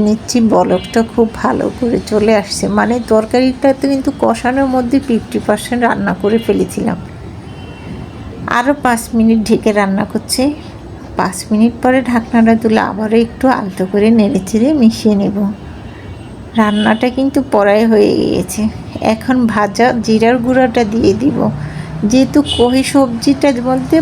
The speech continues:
ভাজা জিরার গুঁড়াটা দিলে আমার কাছে মনে হচ্ছে বেটার, সেই জন্য আমি জিরার গুঁড়াটা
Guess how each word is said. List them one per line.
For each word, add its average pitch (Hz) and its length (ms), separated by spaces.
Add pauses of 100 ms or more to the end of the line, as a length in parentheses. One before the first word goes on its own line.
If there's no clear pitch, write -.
(120)
ভাজা 226 240 (120)
জিরার 214 340
গুঁড়াটা 254 340 (100)
দিলে 226 200 (100)
আমার 208 280
কাছে 214 180 (120)
মনে 208 200
হচ্ছে 214 200 (120)
বেটার, 226 400
সেই 226 220
জন্য 226 140 (100)
আমি 233 100 (100)
জিরার 185 300
গুঁড়াটা 226 320